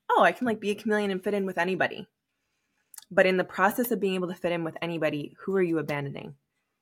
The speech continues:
Who are you not being honest and truthful to? Yourself. So even though I can go be in literally any group, I don't care, like, the culture, the type of people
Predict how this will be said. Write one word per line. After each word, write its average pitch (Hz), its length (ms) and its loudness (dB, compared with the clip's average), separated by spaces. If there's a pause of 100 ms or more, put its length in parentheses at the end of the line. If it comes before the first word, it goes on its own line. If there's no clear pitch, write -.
(240)
Who 202 100 4
are 208 40 4
you 202 100 2
not 160 220 0
being 156 160 -6
honest 160 320 -2
and 147 100 -8
truthful 147 300 -8
to? - 260 -12 (360)
Yourself. - 540 -4 (560)
So - 240 6
even 214 320 4
though 185 180 4
I 170 100 4
can 170 220 -6
go 165 140 0
be 160 500 -2
in 151 380 -4 (540)
literally 220 520 4
any 170 160 0
group, 143 320 -2
I 160 100 6
don't 185 160 0
care, 170 240 -2
like, 160 240 -6
the 147 100 -6
culture, 170 600 -2
the 147 60 -16
type 156 240 -6
of 143 60 -16
people 156 420 -6